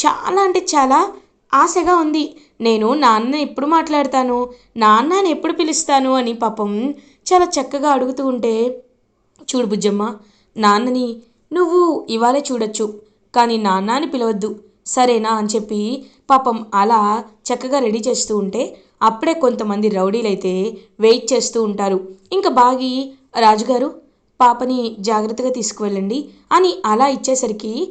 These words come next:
ఎందుకో బాగి మనసు కనిపిస్తుంది. "రాజుగారు, ఒక్క నిమిషం.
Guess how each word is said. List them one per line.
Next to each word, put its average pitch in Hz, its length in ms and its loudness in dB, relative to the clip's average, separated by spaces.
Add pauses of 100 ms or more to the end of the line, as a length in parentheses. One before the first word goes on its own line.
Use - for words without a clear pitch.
(280)
ఎందుకో 392 360 2
బాగి 240 340 0
మనసు 240 280 -4
కనిపిస్తుంది. 262 520 -4
"రాజుగారు, 294 460 4 (640)
ఒక్క 240 180 -2
నిమిషం. 226 340 -4